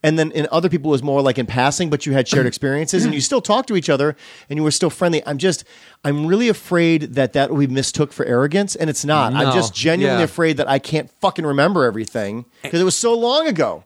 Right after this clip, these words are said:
Speaker 2: And, well, you'll have the name tags. The name tags are
Speaker 1: No,
Speaker 2: always
Speaker 1: not the
Speaker 2: helpful.
Speaker 1: names.
Speaker 2: But, but,
Speaker 1: I'm talking
Speaker 2: but,
Speaker 1: about the
Speaker 2: but
Speaker 1: experiences together.
Speaker 2: Right, but that's the problem: is that, like,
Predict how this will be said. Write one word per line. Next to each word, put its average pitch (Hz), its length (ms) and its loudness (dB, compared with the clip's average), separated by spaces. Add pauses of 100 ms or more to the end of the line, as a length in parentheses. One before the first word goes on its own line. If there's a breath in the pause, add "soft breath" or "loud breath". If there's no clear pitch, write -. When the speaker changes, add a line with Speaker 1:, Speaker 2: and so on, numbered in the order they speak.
Speaker 2:
And, 156 240 2
well, 151 240 0
you'll 147 140 2
have 185 100 0
the 190 60 -4
name 143 240 -2
tags. 85 400 -8
The 107 80 -6
name 123 180 -2
tags 123 240 -2
are 117 40 0
Speaker 1:
No, 262 40 2
Speaker 2:
always - 140 2
Speaker 1:
not - 80 0
the - 60 -2
Speaker 2:
helpful. - 120 -4
Speaker 1:
names. 151 320 2
Speaker 2:
But, 160 140 2
but, 156 80 0
Speaker 1:
I'm 185 80 0
talking 190 300 0
Speaker 2:
but, 175 80 2
Speaker 1:
about - 100 2
the - 20 2
Speaker 2:
but 160 40 0
Speaker 1:
experiences 165 580 0
together. 107 340 -4
Speaker 2:
Right, 135 240 2
but 120 120 0
that's 147 200 0
the 135 100 -2
problem: 143 380 2
is 110 120 -2
that, 117 80 0
like, 110 260 -4